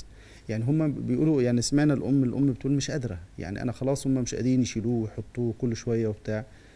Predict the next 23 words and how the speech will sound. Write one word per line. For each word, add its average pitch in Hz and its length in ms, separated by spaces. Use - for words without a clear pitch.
آه، 98 260
فمحتاجين 123 680
الكرسي، 139 340
الكرسي 160 220
الكهربائي 143 680
لا 135 200
شك 139 220
إن 123 80
هو 127 280
غالي 120 380
شوية، 120 440
بيكلف 110 420
تقريبا 101 500
خمسة 110 280
وتلاتين، 117 460
فمحتاجين 117 1600
إن 147 100
الناس 135 360
تبدأ 131 320
تشارك 127 540
في، 117 380
مع 127 380
أحمد، 131 320